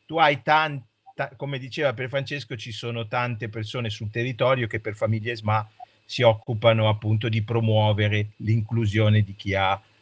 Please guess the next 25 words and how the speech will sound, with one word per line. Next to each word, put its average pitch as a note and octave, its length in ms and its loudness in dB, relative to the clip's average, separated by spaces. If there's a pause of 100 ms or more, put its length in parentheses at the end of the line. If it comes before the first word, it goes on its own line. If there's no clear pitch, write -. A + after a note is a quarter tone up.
(120)
un G#2 140 2
problema G#2+ 480 6
come G2+ 220 2
l'atrofia, F#2 600 0
no? G#2 140 6
So, A2+ 200 4
quanti D3 340 6
sono G#2 440 6
in, G2+ 320 4
in A2 140 4
Italia G#2+ 460 6
i G2 80 2
genitori A2 760 2
che G2+ 300 -4 (340)
come A2 640 6
Pierre A2 540 4
combattono G#2+ 800 2
tutti G#2 260 -6
i G2+ 40 -6
giorni G#2+ 280 2
insieme G2 320 0
a G2 60 -2
Famiglie F#2 440 -4
sma, E2+ 320 -10
Dani? D#2+ 320 -18